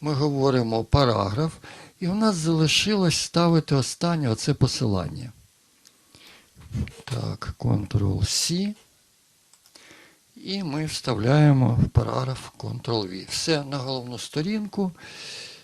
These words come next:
Тут ми можемо його відформатувати.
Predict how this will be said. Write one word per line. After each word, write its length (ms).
Тут 200
ми 140
можемо 480
його 580
відформатувати. 1500